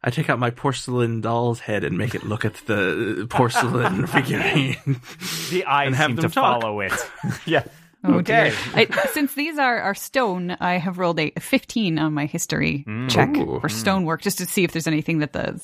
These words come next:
Speaker 3: the workmanship on these little things can tell me.
Speaker 2: It's very, very good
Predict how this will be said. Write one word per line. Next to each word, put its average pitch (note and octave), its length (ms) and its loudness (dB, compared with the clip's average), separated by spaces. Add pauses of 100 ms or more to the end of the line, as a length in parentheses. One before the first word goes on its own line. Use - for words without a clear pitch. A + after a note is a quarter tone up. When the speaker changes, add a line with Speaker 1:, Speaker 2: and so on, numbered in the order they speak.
Speaker 3:
the - 100 -2
workmanship D3+ 720 0
on C#3+ 260 0
these C3+ 520 -2
little C#3 160 -2
things C#3 300 -2
can G3 100 -4
tell A#3 160 -2
me. F3+ 160 0 (100)
Speaker 2:
It's F3+ 220 2
very, D#3+ 640 -2
very C#3 340 2
good A#2 680 -2